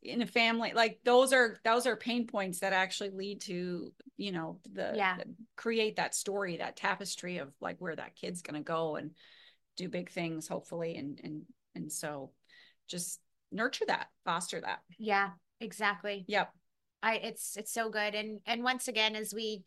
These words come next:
Speaker 2: end this conversation, it's just, it's so important to let go of the mom guilt and shame <laughs> because we're all doing the best we can and we're all gonna screw up as the kids are older, as they're leaving home. Like, please don't hang on to that 'cause it just eats you up.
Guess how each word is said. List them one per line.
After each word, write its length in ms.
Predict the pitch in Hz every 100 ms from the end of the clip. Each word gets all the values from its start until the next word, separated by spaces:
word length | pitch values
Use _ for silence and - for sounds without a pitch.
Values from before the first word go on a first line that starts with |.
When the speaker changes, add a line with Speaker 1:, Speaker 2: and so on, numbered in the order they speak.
| 226
Speaker 2:
end 180 | 226
this 140 | 220 214
conversation, 920 | - 214 208 - 214 - 214 196 180
it's 320 | 220 - -
just, 240 | 233 233 -
it's 160 | 226 -
so 180 | 240
important 520 | 254 247 214 180 185 -
to 420 | 233 202 190 190 _ - - - - -
let 200 | 208 226
go 180 | 214 220
of 80 | 240
the 80 | 247
mom 320 | 233 233 220
guilt 220 | 226 -
and 100 | 208
shame 300 | - 196 190
<laughs> 20 |
because 640 | 214 - 214 240 233 - - - - -
we're 160 | 262 233
all 220 | 233 240
doing 240 | 254 247
the 80 | 233
best 260 | 214 202 240
we 80 |
can 380 | - 226 202 202 196
and 100 | 220
we're 80 | 208
all 220 | 202 202
gonna 180 | 202 196
screw 260 | - 202
up 160 | 196 170
as 220 | 196 190 - -
the 80 |
kids 280 | 180 233 196
are 100 | 220
older, 340 | 220 226 220 214
as 140 | 190
they're 120 | 196
leaving 280 | 202 202 196
home. 320 | 180 196 214
Like, 260 | 196 190 - -
please 280 | 262 247 -
don't 180 | 196
hang 180 | 175 196
on 140 | 202 196
to 60 |
that 160 | 196 190
'cause 140 | -
it 80 | 214
just 260 | 226 - -
eats 260 | 233 -
you 120 | 214 196
up. 240 | 185 202